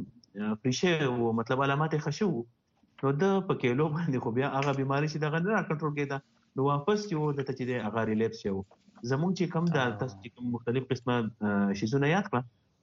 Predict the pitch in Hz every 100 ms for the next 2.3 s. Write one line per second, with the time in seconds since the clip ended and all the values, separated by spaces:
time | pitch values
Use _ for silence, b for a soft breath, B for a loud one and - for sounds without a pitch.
0 | _ 156 202 202 180 180 185 175 156 123
1 | 104 - 107 120 160 180 143 - 131 139
2 | 127 110 107